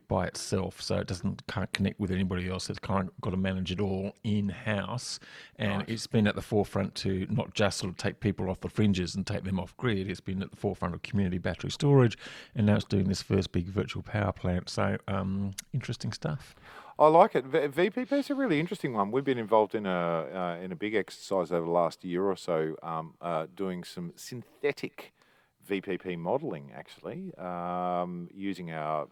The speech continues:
Speaker 2: database of users to synth-, synthesize what the outcomes would be under different scenarios. And we've, we've had a lot of lessons from that,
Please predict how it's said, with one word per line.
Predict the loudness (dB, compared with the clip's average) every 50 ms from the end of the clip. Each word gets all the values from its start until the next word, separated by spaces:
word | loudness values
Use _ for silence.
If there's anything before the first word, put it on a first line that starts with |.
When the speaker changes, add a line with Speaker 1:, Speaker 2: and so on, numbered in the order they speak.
| _ _ _
Speaker 2:
database | 4 4 4 4 2 0 0 0 -2 -6
of | -14 -10
users | -6 -2 0 0 0 -2 -2 -6 -6 -6
to | -8 -12 -10 -12 -10 -12 -14 -14 -8
synth-, | -6 -6 -6 -8 _ _
synthesize | -16 -16 -14 -8 -4 -4 -4 -4 -4 -6 -8 -8 -2 0 0 0 2 0 -2 -4 -8 -16 _ -20 -20 -20 -20 -20 -20 -20 _ _
what | _ -6 6 8 8 8 8 6 -6 -14 -14 -20 _
the | -6 -2 2
outcomes | 2 2 2 0 -4 -6 -6 -6 -6
would | -6 -6 -4
be | -2 -4 -4 -2 -4
under | -6 -8 -8 -8
different | -8 -8 -8 -8 -12 -12
scenarios. | -12 -14 -12 -8 -4 -2 0 0 0 0 -2 -2 -4 -6 -8 -10
And | -10 -8 -6
we've, | -6 -6 -8
we've | -6 -6 -6 -4
had | -4 -6 -6
a | -8
lot | -10 -10 -10
of | -10 -10 -10
lessons | -12 -12 -12 -12 -14 -14 -14
from | -16 _ -20 -18
that, | -18 -20 -20